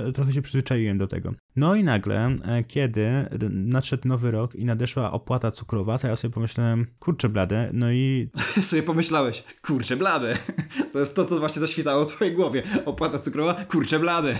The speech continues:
Speaker 1: Właśnie, nie, no to jest to, co zaświtało w mojej głowie, ponieważ to nie było takie, „O Boże, co teraz?”, tylko raczej, „Kurczę blade, no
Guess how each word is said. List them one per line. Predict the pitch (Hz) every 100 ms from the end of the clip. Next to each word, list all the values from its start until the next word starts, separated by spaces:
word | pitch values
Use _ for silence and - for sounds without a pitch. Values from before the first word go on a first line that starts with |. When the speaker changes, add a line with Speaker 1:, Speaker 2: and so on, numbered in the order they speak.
| -
Speaker 1:
Właśnie, | 143 151 175
nie, | 170
no | 156
to | 170 277
jest | 330 -
to, |
co | 135
zaświtało | - 131 127 135 120
w |
mojej | 120 120
głowie, | 123 123 143
ponieważ | 170 165 165
to | 190
nie |
było | 196 180
takie, | 143 139 135 - -
„O | 151 139
Boże, | 123 143 143 117 107
co | 135
teraz?”, | 120 170 127 101 -
tylko | 131 -
raczej, | 165 214 202 - 196
„Kurczę | 190 - 147
blade, | 120
no | 117